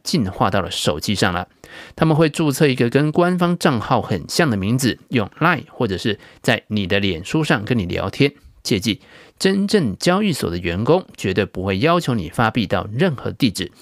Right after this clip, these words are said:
不会跟你要密码，不会跟你要简讯的验证码，不会主动用通讯软体联系你，一律都是你要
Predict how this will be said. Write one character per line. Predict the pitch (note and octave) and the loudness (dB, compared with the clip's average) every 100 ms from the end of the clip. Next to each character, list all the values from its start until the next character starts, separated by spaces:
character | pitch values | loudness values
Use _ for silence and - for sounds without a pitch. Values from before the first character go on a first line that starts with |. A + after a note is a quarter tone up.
| - - - | -20 -20 -4
不 | A2 G2+ | 0 0
会 | G2+ - - | 2 0 0
跟 | A#2+ | -2
你 | F2+ | 0
要 | B2 C#3+ | 0 2
密 | E3 | 2
码， | G2 D#2+ _ _ | 0 -4 _ _
不 | - G2 F#2+ | -2 0 0
会 | - C3+ - - | 2 0 0 -2
跟 | C3+ | 0
你 | F#2+ | 2
要 | B2+ G#2+ | 0 0
简 | - A2+ - - | 0 -2 -2 -2
讯 | E3+ | 0
的 | A2+ | 2
验 | D3+ D#3 | 2 0
证 | C#3+ | 0
码， | G#2 D2+ - _ - | 0 -2 -8 _ -6
不 | A#2+ F#2 A2+ | -2 -2 0
会 | C3+ F#2+ | 0 0
主 | - G#2+ F2+ | -2 -2 0
动 | D#3 A#2 | 0 0
用 | D3 A2+ - | 2 0 -2
通 | - F3 | -2 -2
讯 | E3 C3 | 0 0
软 | F#2 D3 | 0 -2
体 | - D#2+ | -6 -2
联 | F#2+ G#2 | -2 0
系 | - | 0
你， | C3 E2+ _ - - - | 0 0 _ -20 -20 -14
一 | - G2+ | 0 2
律 | D3 - _ - | 2 0 _ 0
都 | C#3 | 2
是 | C#3 C#3+ | 2 0
你 | A#2 G#2+ D#2+ E3+ | 2 2 0 0
要 | F3+ | 0